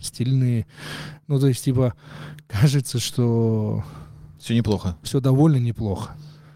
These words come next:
Speaker 1: Я же знаю, ну, типа, я, э, почему продолжаю заниматься машинами? Потому что мне это позволяет ходить, во-первых, по земле и продолжать ходить. И я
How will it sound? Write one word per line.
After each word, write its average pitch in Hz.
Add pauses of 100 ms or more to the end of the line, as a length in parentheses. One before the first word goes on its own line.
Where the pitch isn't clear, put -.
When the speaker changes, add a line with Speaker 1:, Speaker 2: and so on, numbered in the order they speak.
(140)
Speaker 1:
Я 135
же 127
знаю, 151
ну, 123
типа, 117
я, 120 (720)
э, 58
почему -
продолжаю 117
заниматься 110
машинами? 104
Потому 110
что -
мне 117
это 110
позволяет 113
ходить, 113
во-первых, 110
по 110
земле 120 (240)
и 117
продолжать 110
ходить. 98
И 104
я 110